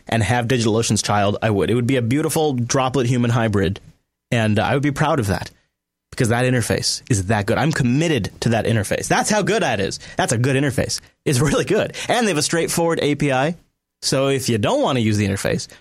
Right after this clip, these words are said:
you can write some code to do some stuff. Or take advantage of a lot of code that already exists. Or just sort of be like a consumer of it on the front end.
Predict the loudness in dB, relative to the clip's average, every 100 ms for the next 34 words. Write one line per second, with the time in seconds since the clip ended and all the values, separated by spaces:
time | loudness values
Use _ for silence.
0 | -4 0 2 0 0 0 0 0 2 0
1 | -2 -2 -2 0 0 0 0 0 0 0
2 | 0 0 0 -2 0 0 0 0 0 -2
3 | -2 -16 -18 -18 -4 0 0 0 2 2
4 | 2 2 0 -4 -10 -20 _ _ _ _
5 | _ _ _ _ -20 -18 -4 -2 0 0
6 | 0 0 0 0 -2 -2 -2 0 0 0
7 | 0 0 0 0 0 0 0 -2 0 0
8 | 2 0